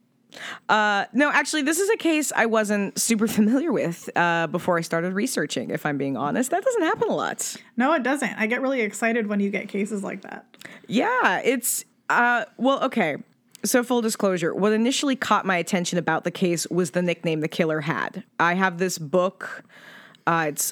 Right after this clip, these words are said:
Speaker 1: Unsolved Serial Killers by D R Werner. It's, it's a great reference. It's got some kinda, like, cool, weird, less known cases.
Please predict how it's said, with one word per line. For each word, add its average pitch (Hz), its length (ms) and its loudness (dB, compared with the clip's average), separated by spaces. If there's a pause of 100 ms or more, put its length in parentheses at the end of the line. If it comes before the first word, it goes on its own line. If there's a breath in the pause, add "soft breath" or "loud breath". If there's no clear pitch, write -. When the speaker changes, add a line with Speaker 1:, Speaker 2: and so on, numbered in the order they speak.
Speaker 1:
Unsolved 180 440 2
Serial 269 280 2
Killers 220 520 0
by 175 340 2
D 165 240 -2
R 156 240 0
Werner. 240 580 2
It's, - 320 -2
it's 202 200 0
a - 20 -2
great 247 240 2
reference. 185 500 0
It's 160 140 -4
got 175 240 0
some 180 140 0
kinda, 170 240 0
like, 160 180 0 (220)
cool, 180 320 2
weird, 156 580 -2 (100)
less 170 520 0
known 160 540 0
cases. 208 1000 -2